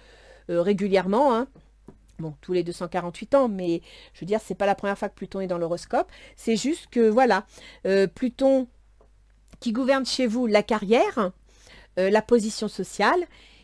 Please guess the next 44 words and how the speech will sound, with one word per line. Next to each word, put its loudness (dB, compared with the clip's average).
eh 2
bien, 2
écoutez, 4
euh, 2
il -8
va 6
arriver 2
sur -6
votre -4
ascendant, -4
ce -16
qui -12
fait -4
que -4
vous -4
allez 2
prendre -4
des -4
décisions, -8
vous -2
allez 4
faire 0
des -2
choix -6
qui -12
sont -8
en 2
rapport -2
justement -8
avec, -6
euh, -4
votre -10
carrière, -2
votre -2
position -6
sociale, -4
vos 2
ambitions -4
et 6
votre 2
réussite 0
dans 0
la 2
vie. -8